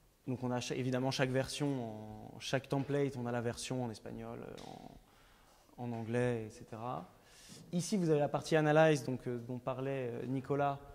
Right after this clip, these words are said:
qui vraiment, euh, vous montre un peu toutes les questions qui ont été posées et à partir duquel vous pouvez améliorer votre, euh, votre bot. Ici, les channels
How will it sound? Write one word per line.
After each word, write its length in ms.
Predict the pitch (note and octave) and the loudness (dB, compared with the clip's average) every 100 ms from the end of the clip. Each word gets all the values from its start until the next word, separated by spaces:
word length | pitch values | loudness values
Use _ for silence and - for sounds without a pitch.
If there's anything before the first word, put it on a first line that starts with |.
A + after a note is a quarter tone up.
| - - - | -16 -16 -10
qui 300 | - C3+ - | -6 -6 -8
vraiment, 500 | - A#2+ C3 C#3+ C#3 B2+ - - | -8 -2 2 2 0 -6 -18 -12
euh, 160 | A#2 A2 | -8 -6
vous 120 | B2+ | 0
montre 320 | D3+ E3 D#3 | 4 4 2
un 40 | C3+ | -2
peu 120 | C#3+ | -2
toutes 180 | E3 D#3 | -4 -4
les 80 | |
questions 340 | D3 D#3 - E3+ | 0 0 2 0
qui 120 | D3 | 0
ont 60 | B2 | -6
été 120 | C3 | -6
posées 420 | C3+ C3+ C#3+ C#3+ - | -4 -2 -2 -4 -8
et 160 | - A2+ | -8 -6
à 60 | A2 | -4
partir 300 | A2 - B2+ | -6 -6 -4
duquel 280 | A#2+ C3+ | -2 -4
vous 80 | B2 | -4
pouvez 340 | A2+ A#2+ B2 A#2+ - - - - - | -8 -6 -4 -6 -10 -20 -20 -18 -4
améliorer 480 | C#3 C3 C3 B2+ C3+ | -2 0 0 0 0
votre, 320 | A#2+ - A2 | -2 -4 -2
euh, 180 | A2 A2+ | -2 -2
votre 280 | A2+ - A#2+ | -6 -6 -2
bot. 120 | E3+ - - - - - _ _ _ _ _ _ _ _ - - - - - - - | -2 -4 -20 -20 -20 -20 _ _ _ _ _ _ _ _ -20 -20 -20 -20 -20 -18 -8
Ici, 320 | D3+ - D3+ | -6 -4 -4
les 120 | B2 | -4
channels 460 | - A2+ B2 D#3+ | -6 -6 -4 -4